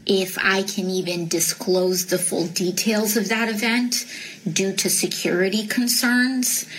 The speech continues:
But I can tell you that I had a very close encounter where I thought I was going to die. Um, and you have all of those thoughts,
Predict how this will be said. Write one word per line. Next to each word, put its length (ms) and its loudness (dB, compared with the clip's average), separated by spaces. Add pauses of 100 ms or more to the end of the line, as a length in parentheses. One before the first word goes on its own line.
(340)
But 460 0 (140)
I 220 4
can 260 0
tell 280 0
you 300 0
that 320 -2
I 60 0
had 280 0
a 80 0
very 360 0
close 720 0 (520)
encounter 720 0
where 240 4
I 120 2
thought 240 0
I 80 2
was 160 0
going 320 -2
to 100 -2
die. 440 -4 (640)
Um, 760 0 (320)
and 640 2 (600)
you 180 4
have 420 0
all 280 4
of 120 0
those 380 0
thoughts, 840 -4